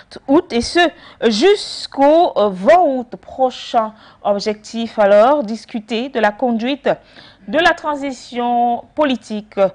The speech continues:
au Burkina Faso, a donc annoncé la primature dans un communiqué. Kwechu revient dessus.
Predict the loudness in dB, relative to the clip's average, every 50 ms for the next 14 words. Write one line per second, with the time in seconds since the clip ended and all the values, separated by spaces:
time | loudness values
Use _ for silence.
0 | -4 -20 -20 _ _ -16 -12 -2 2 4 4 4 2 0 -4 -4 0 0 0 0
1 | 0 -4 -6 -2 0 0 0 2 0 -2 -2 -2 -6 -6 -4 -2 0 0 0 0
2 | 0 0 0 0 0 -2 -6 -4 -4 -2 -2 -4 -4 -6 -8 -8 -6 -4 -4 -4
3 | -4 -6 -10 -16 -16 -14 -12 -10 -10 -10 -10 -10 -12 _ _ _ -10 -6 -4 -4
4 | -4 -4 -4 -6 -8 -8 _ _ -8 -8 -6 -6 -8 -8 -8 -10 _ -14 -18 -16
5 | -18 -20 -20 _ _ -8 -8 -8 -8 -8 -12 -12 -12 -14 -16 -20 _ -12 -10 -8
6 | -6 -6 -6 -8 -8 -10 -18 -20 -20 -20